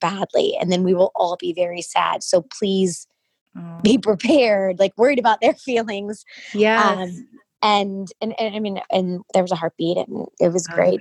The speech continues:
Speaker 1: but those were
Speaker 2: Right.
Speaker 1: kind of the two times where I think it really hit home. But again, so many people appreciate it. And, like, they're like,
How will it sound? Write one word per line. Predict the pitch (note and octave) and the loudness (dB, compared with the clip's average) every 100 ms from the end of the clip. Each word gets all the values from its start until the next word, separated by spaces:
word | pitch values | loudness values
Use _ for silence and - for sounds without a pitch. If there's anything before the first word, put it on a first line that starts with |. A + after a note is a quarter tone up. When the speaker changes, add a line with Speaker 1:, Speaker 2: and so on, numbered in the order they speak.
| - | 0
Speaker 1:
but | F#3+ - - _ | 0 0 -6 _
those | - G#3 D3 | 2 2 2
were | |
Speaker 2:
Right. | C#3 | -4
Speaker 1:
kind | - G3 F#3+ | -4 -2 0
of | F#3 | -2
the | F#3 | -4
two | - | -8
times | F3 - F#3 F3+ | -6 -2 -2 -2
where | - - | -4 -4
I | |
think | F3+ F3 F3+ | -2 -4 -2
it | - - _ _ _ _ _ - | -4 -4 _ _ _ _ _ -2
really | F#3 F3+ F3 | 2 4 2
hit | F3+ | 0
home. | F3 F#3 F#3 F3 | 0 0 -2 0
But | B3+ | 2
again, | A#3 B3 A3 F3+ F3+ F#3+ - _ _ _ | 2 2 0 0 -8 -12 -16 _ _ _
so | - A3 G3 | -8 -2 -2
many | G3 F#3 - | -2 -6 -6
people | F#3+ F#3+ F#3 F3 E3+ - _ _ _ _ _ | -2 2 2 2 -2 -6 _ _ _ _ _
appreciate | - - - G#3+ - F3+ F3 | -8 -4 -2 -2 2 2 4
it. | F3 E3+ E3 | 2 0 -2
And, | - F3+ | -4 -4
like, | F3 D#3+ _ - | -4 -8 _ -2
they're | F3+ | -2
like, | A2+ | -2